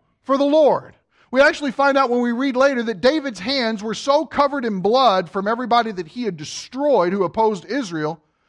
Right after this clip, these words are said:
that God did not consider, of all things, even though he was a man after his own heart, did not consider him worthy to build a house for his name. However, Solomon reigned in peace. And because he didn't have blood on his hands, he was given the okay, the moving forward,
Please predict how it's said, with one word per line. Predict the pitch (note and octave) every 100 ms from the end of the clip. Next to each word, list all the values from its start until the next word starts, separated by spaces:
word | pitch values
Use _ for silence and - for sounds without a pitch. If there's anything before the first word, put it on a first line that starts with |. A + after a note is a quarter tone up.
| _ -
that | G3+
God | A3 C4 D#4
did | C#4 B3
not | C4 C#4+
consider, | - A#3+ - D#4+ D4+ A#3
of | A3+
all | D#4+ F#4+
things, | - F4 C4 G#3
even | A#3 B3
though | B3+
he | B3+
was | A#3 A3
a |
man | A#3 A#3+
after | A3+
his | A3+
own | A#3 A3
heart, | G#3+ E3
did |
not | G3 A#3
consider | B3 C4 B3
him | A#3
worthy | A#3 G#3+ F#3+
to | E3
build | A3+ A#3
a | F#3
house | G#3+ F3+ -
for | - E3+
his | D3+
name. | G3 E3 B2+ - -
However, | B3 B3 F#3
Solomon | - D4 F4+ E4 G3+ F#3 G#3+
reigned | G3+ A3+ G#3+
in | F#3 D#3
peace. | - A#3+ B2+ - - - _ _ _ _ _ G3
And | G#3
because | - D#4 C#4
he |
didn't | C#4+ D4+ D4
have | C#4
blood | G3 C4 D4+
on | C#4+
his | B3+ A3
hands, | C#4+ G#3+ F3 G#3 - _ _ _ _
he | C#4+
was | D#4+ D4
given | G#3+ D#4 D4+
the | C4 A3+
okay, | E4+ - A#3 G#3 B3
the | G3+
moving | A3+ E4 D#4+
forward, | A#3 A3 G3 G#3+ A#3+